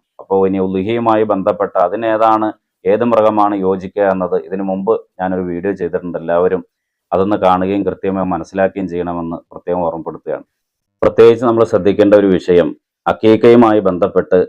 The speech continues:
ഒന്നിലധികം കുട്ടികൾക്ക് ഒരു മൃഗത്തെ അറുത്തു കൊടുക്കാൻ പറ്റുമോ എന്ന് പലരുടെയും സംശയമാണ്. മാടിനെയാണ് അറുക്കുന്നതെങ്കിൽ,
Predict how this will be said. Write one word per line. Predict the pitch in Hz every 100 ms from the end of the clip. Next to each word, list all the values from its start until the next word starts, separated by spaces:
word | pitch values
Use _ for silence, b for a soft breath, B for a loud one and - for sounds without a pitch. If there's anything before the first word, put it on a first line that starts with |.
| - _ _ _ _
ഒന്നിലധികം | 104 117 139 139 127 127
കുട്ടികൾക്ക് | 110 95 98 101 98
ഒരു | 98
മൃഗത്തെ | 95 95 95 104
അറുത്തു | 87 -
കൊടുക്കാൻ | 95 90 92 87
പറ്റുമോ | 87 - 90 87
എന്ന് | 87
പലരുടെയും | 85 82 80 87
സംശയമാണ്. | 82 85 - 82 76 71 - _ _ _ _ -
മാടിനെയാണ് | 95 101 117 131 143 139 123
അറുക്കുന്നതെങ്കിൽ, | 101 92 92 85 82 -